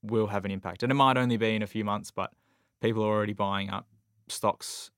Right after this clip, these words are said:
uh, in readiness for, for, for shortages. I don't know, <laughs> I don't know what buying spot uranium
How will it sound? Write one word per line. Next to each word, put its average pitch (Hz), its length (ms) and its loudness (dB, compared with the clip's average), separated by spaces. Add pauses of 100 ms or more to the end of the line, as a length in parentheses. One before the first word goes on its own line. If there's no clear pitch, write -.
(160)
uh, - 460 -6 (220)
in 98 460 -2
readiness 110 480 2
for, 95 260 -6 (160)
for, 98 320 -8
for - 160 -14
shortages. 95 500 -10
I 117 80 2
don't 120 100 4
know, 123 60 4 (200)
<laughs> - 200 -20
I 117 60 0
don't 120 100 4
know 117 60 2
what 107 180 2
buying 110 240 2
spot - 240 -2
uranium 101 560 -4